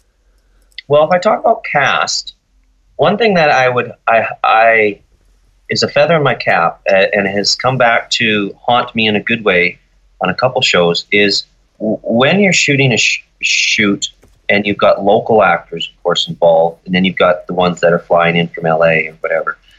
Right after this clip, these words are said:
Uh, when the people from, when the cast come in from L A, okay, they're in, they're with you, but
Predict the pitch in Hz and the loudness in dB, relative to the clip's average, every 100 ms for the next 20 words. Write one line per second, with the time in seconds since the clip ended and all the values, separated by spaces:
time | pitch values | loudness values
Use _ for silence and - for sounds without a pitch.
0 | _ _ _ - 107 110 110 - - 123 | _ _ _ 2 4 4 2 0 0 2
1 | 147 170 - 202 175 139 113 139 139 208 | 2 2 0 -2 0 0 2 0 2 2
2 | 220 - 151 139 123 107 98 95 90 85 | 2 0 0 0 0 0 2 4 2 0
3 | - 87 92 95 87 85 82 101 - - | -2 -4 0 0 0 -2 -2 -4 -6 -12
4 | - 98 95 | -2 0 0